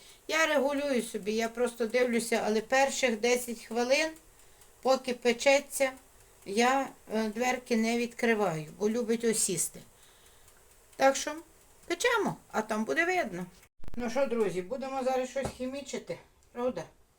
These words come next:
Будемо обов'язково. У мене на каналі, я так скажу вам, що я усе роблю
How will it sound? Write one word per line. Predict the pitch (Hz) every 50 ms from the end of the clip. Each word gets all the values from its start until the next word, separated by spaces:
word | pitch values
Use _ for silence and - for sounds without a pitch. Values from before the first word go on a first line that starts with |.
| _ _ _ _ _ - _ _ _ _ _
Будемо | - 277 - - 294 240 220 202
обов'язково. | 196 180 190 208 208 220 233 233 - - - - 277 247 - - - - - _ _ _ - - - - _ _ _ _ _ _ _ _ _ _ _ _ _ -
У | 214 208 208 202 190
мене | 196 220 247 277 330 349 359 339
на | 311 302 285
каналі, | 277 - 262 247 240 240 254 277 302 311 285 277 269 262 247
я | 240 254 262 262 262 254 - - - - - - - - -
так | 254 254 247 - -
скажу | - - - - 202 165 160 - - 160
вам, | 151 156 151 139 139 - - - - - - - _ _ _ _ _ _ - - -
що | - 226 214 208 208
я | 247 262 285 311 349 359 349 - - - - - - _ _ _ _ _ _ _ - - - - - - - - - - - - - - - - -
усе | 202 240 233 - - 320 349 359 359 320
роблю | 285 294 311 277 254 254